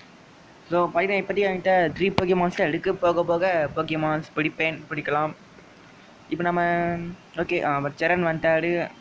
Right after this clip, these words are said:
அவர்கிட்டயும் bolt பேட்ச் இருக்கான். So, paddle கூப்பிட்றாரு. So, paddle பண்ணுவோம். என்னென்ன Pokemons, அ, full மொத்தம் பார்த்தீங்கன்னா நாலு Pokemons யூஸ் பண்ண போறாரு. First எடுத்த உடனே Lipat தான் யூஸ் பண்றாரு. நான் என்னோட Simichu தான் யூஸ் பண்றேன். Okay, fight, uh, Flame Burst.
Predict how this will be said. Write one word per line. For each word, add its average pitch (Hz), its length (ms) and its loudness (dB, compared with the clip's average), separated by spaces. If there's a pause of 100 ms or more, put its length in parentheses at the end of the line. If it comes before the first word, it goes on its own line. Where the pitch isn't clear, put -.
(220)
அவர்கிட்டயும் 156 500 0
bolt 160 160 2
பேட்ச் 156 240 2
இருக்கான். 170 560 0
So, 147 300 -2
paddle 175 300 4
கூப்பிட்றாரு. 156 460 0
So, 151 160 -6
paddle 147 380 -2
பண்ணுவோம். 180 360 0 (500)
என்னென்ன 226 280 2
Pokemons, 170 440 0
அ, 156 80 2
full 180 240 -2
மொத்தம் 190 200 0
பார்த்தீங்கன்னா 208 180 2
நாலு 208 320 0
Pokemons 220 320 -2
யூஸ் 190 140 -14
பண்ண 170 140 -4
போறாரு. 151 320 0
First 165 260 -2
எடுத்த 180 160 0
உடனே 170 220 -2
Lipat 170 400 0
தான் 180 140 0
யூஸ் 160 240 -6
பண்றாரு. 147 320 -2
நான் 151 220 0
என்னோட 165 140 0 (120)
Simichu 170 240 -4
தான் 156 120 -2
யூஸ் 139 140 -6
பண்றேன். 139 300 -4 (640)
Okay, 156 260 0 (100)
fight, 202 300 2
uh, 147 300 2
Flame 190 240 2
Burst. 131 300 -2